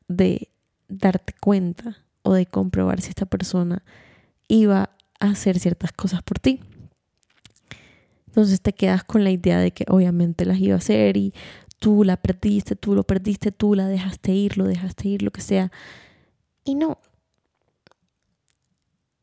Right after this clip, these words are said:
De pronto pusiste mucha responsabilidad en esta persona. De pronto no te diste cuenta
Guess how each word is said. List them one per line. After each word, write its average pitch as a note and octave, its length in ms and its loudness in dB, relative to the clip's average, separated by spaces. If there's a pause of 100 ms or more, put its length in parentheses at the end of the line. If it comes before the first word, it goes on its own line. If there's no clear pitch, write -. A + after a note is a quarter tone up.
(180)
De G#3+ 140 2
pronto G#3 320 0
pusiste - 440 -4
mucha G#3 260 -2
responsabilidad F3+ 880 -2
en G3 60 0
esta F#3 180 -2
persona. F#3+ 440 -10 (1800)
De F#3 100 0
pronto F3 800 0 (1300)
no F#3 180 2
te F3 140 -2
diste E3+ 300 -2
cuenta F3+ 640 -2